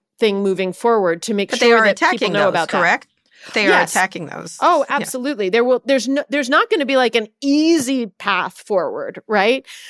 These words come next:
Speaker 2: Mm-hmm.
Speaker 1: Um, the fact that the medical landscape has changed so profoundly means that the tactical landscape for anti-abortion advocates and politicians is gonna change too. And there will certainly be a move toward criminalization. Um,
Speaker 2: Mm-hmm.
Speaker 1: you know,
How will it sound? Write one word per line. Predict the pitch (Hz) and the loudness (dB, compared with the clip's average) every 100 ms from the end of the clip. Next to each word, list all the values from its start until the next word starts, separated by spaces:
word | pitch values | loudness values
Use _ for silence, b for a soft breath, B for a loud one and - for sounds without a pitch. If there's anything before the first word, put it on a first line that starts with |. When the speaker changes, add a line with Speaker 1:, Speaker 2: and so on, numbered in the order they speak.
| B | B
Speaker 2:
Mm-hmm. | B | B
Speaker 1:
Um, | 233 220 214 214 | 2 2 0 -6
the | 202 | -4
fact | 247 262 262 | 0 0 2
that | 262 | 0
the | 233 | 0
medical | 220 220 247 226 | 0 0 2 0
landscape | 208 202 - 202 196 | 0 -2 -4 -4 -2
has | 208 - | -6 -4
changed | 233 202 - | -4 -4 -4
so | 190 | -6
profoundly | 226 220 339 277 247 | -6 -2 0 0 0
means | 226 233 220 | 0 -2 -2
that | 226 220 | -2 -2
the | 220 214 208 B B B | -2 0 0 B B B
tactical | - 302 370 - 220 208 202 | -2 -2 0 -2 0 0 0
landscape | 214 202 208 208 196 | -2 -2 -2 -2 -2
for | - | -2
anti-abortion | 190 202 202 208 381 - 254 | -2 -2 -2 -2 -2 -2 -2
advocates | 202 190 220 190 - | -2 -4 -2 -2 -2
and | - 190 | -6 -4
politicians | 196 180 202 185 185 | -2 -2 -4 -6 -6
is | 180 | -6
gonna | - 190 | -6 -6
change | 170 202 190 - | -4 -6 -8 -8
too. | 349 233 | -2 0
And | 202 202 | 0 -2
there | 196 | -4
will | 208 | -6
certainly | - 277 226 226 | -4 -4 -2 -4
be | 214 208 | -4 -4
a | 202 | -4
move | 202 196 180 | -2 -4 -6
toward | - 190 180 | -6 -6 -6
criminalization. | 233 214 202 190 185 226 247 202 175 165 180 B B B | -6 -4 -2 -2 0 0 -2 -4 -4 -4 -8 B B B
Um, | 226 202 190 190 | -2 0 0 -6
Speaker 2:
Mm-hmm. | 180 185 175 180 _ _ - | -6 -4 -4 -6 _ _ -6
Speaker 1:
you | 285 | 0
know, | 202 196 | 0 0